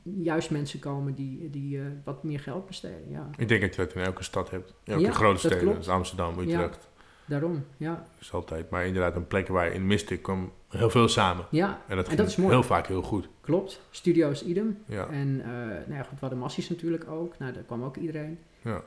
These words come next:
Speaker 1: We hebben echt heel veel leuke tentjes gehad, eh, ja.
Speaker 2: Maar ben je dan niet bang dat er dan, want,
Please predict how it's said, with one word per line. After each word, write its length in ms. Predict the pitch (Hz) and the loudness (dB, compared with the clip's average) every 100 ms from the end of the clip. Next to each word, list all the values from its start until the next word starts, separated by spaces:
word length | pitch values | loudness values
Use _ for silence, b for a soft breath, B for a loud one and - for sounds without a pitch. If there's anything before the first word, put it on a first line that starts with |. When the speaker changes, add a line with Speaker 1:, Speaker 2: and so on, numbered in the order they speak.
| - - | -12 -6
Speaker 1:
We 80 | |
hebben 160 | 131 113 | -4 -2
echt 180 | 120 - | -6 0
heel 180 | 151 190 | 2 2
veel 120 | 165 | 0
leuke 220 | 135 127 | -4 -6
tentjes 340 | - 185 190 - | -4 -4 -4 -8
gehad, 340 | 139 131 - | -14 -16 -16
eh, 60 | - 110 - 139 _ _ | -16 -14 -16 -18 _ _
ja. 240 | 170 165 - - _ _ _ - B B | -10 -10 -12 -20 _ _ _ -18 B B
Speaker 2:
Maar 240 | - 113 107 - - _ _ _ - | 6 6 6 -10 -20 _ _ _ -4
ben 240 | 113 131 | 6 8
je 100 | 147 | 10
dan 160 | 131 127 | 10 8
niet 300 | 123 - 98 | 8 4 4
bang 300 | 123 127 120 | 8 8 6
dat 160 | 113 110 | 2 2
er 60 | |
dan, 260 | 104 101 101 - - | 4 4 0 -8 -2
want, 220 | 107 | -2